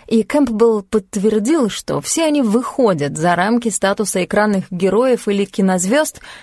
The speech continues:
и обладают чертами, присущими мифической фигуре, тысячеликому герою. Все они учили нас жизни. Что показывали в кинотеатрах в тысяча девятьсот сороковые годы, когда Кэмпбелл писал своего тысячеликого героя?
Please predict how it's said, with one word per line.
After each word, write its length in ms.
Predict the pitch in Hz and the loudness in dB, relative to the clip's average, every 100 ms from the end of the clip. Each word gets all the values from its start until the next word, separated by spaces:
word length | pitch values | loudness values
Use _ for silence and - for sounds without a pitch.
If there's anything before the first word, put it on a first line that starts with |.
| - _ | -20 _
и 60 | 214 | 0
обладают 520 | 208 202 190 226 254 | 2 2 2 2 0
чертами, 400 | - 220 214 240 | -4 -2 0 0
присущими 600 | 262 214 - 185 - 202 | 0 -4 -2 -2 2 2
мифической 580 | 202 202 202 190 208 233 | 4 2 -2 -4 -2 -2
фигуре, 540 | 220 277 330 330 165 - - _ _ | -2 0 2 2 0 -6 -16 _ _
тысячеликому 720 | 302 294 - 294 277 240 240 | -2 -2 0 2 2 2 2
герою. 480 | 220 208 147 - 185 - _ _ _ _ - | 2 0 -2 -6 -12 -16 _ _ _ _ -4
Все 260 | - 190 | 0 2
они 300 | 185 240 311 - _ _ _ - | 4 2 0 -8 _ _ _ -2
учили 560 | 196 - 254 269 254 | -2 0 2 2 4
нас 480 | 208 170 185 - - - | 2 2 0 -4 -6 -4
жизни. 680 | 175 185 165 160 - 90 _ _ _ _ _ _ _ _ - | 0 2 0 -2 -6 -10 _ _ _ _ _ _ _ _ -6
Что 220 | - 359 | -2 0
показывали 480 | 359 339 285 269 277 | 0 0 2 2 0
в 80 | |
кинотеатрах 680 | - 214 202 262 262 240 214 | 2 0 0 0 0 0 -2
в 60 | - | -4
тысяча 320 | 240 233 214 | -4 -2 -2
девятьсот 360 | 185 185 214 202 | -2 0 0 0
сороковые 480 | 190 180 190 196 196 | -2 -2 0 2 2
годы, 260 | 269 294 | 2 0
когда 300 | - 202 214 | 0 0 0
Кэмпбелл 480 | 202 269 254 202 214 | 0 0 0 0 -2
писал 360 | 196 190 220 208 | 0 0 0 0
своего 420 | 202 190 180 202 | 0 0 2 0
тысячеликого 760 | 202 190 185 190 185 185 175 | 0 -4 -2 -2 -2 -2 -2
героя? 540 | 175 175 156 143 - | 0 0 -2 -4 -10